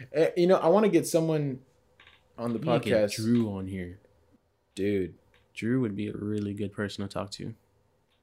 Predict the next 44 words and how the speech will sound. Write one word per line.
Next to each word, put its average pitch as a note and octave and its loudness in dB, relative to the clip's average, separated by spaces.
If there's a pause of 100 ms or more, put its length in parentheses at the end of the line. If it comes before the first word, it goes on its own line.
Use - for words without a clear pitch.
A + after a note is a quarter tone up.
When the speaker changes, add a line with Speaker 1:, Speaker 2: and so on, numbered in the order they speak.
(260)
Speaker 1:
Especially F3 0
fly A2 2
fishing G#2 -6
related. G2 -4
Well, C3+ 2
he's G3 0
done G3 2
conventional A2+ -2
too. G2+ -2
Like, G2 -2
Speaker 2:
Oh, C#3+ -8
yeah. F#2 -8 (100)
Speaker 1:
yeah, A#2+ 2
Speaker 2:
I'm G2+ 4
sure. F#2+ -4
Speaker 1:
yeah, C3 4
he's C3 -2
Speaker 2:
I'm B2+ -2
sure - -6
everyone G2+ -4
starts G2+ -4
like F#2+ -6
that. G2 -6
Speaker 1:
Yeah, G2+ 2
I G2+ -4
remember A#2+ 2
he A#2 -2
said, A#2+ 0 (200)
'cause A#2+ -2
he, C#3+ -2
he C#3+ -4
does D3 4
what B2 -2
my G#2 0
uncle G#2 -2 (560)
does. G2 0
Well, A#2+ 4
at A2+ 4
the A2+ -2
time C3 2
when A2 0
he, A#2 -4
when A#2+ -6
he, A2+ -4